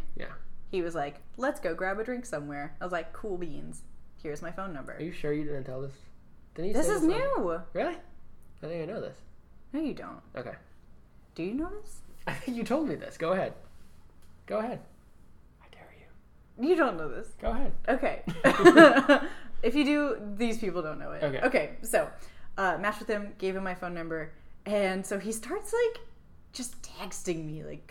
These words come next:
Speaker 2: constantly.
Speaker 1: Oh, okay.
Speaker 2: Like, I've
Speaker 1: I
Speaker 2: not
Speaker 1: don't, I
Speaker 2: met
Speaker 1: don't know
Speaker 2: this
Speaker 1: this.
Speaker 2: person before.
Speaker 1: Jeez.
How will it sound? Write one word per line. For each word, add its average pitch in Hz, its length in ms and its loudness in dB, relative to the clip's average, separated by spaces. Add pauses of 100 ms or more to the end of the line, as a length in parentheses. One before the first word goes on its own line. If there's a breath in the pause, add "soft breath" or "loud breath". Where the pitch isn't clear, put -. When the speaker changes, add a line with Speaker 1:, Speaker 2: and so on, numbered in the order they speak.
(140)
Speaker 2:
constantly. 196 840 -4
Speaker 1:
Oh, 120 300 -6
okay. 214 120 -4
Speaker 2:
Like, - 80 -2
I've 370 120 0
Speaker 1:
I - 20 -2
Speaker 2:
not 330 160 2
Speaker 1:
don't, 180 100 -2
I - 20 -2
Speaker 2:
met 208 180 4
Speaker 1:
don't 165 100 0
know 185 80 0
Speaker 2:
this - 80 -2
Speaker 1:
this. - 80 -8
Speaker 2:
person 165 420 -4
before. 156 400 -8
Speaker 1:
Jeez. 127 360 -6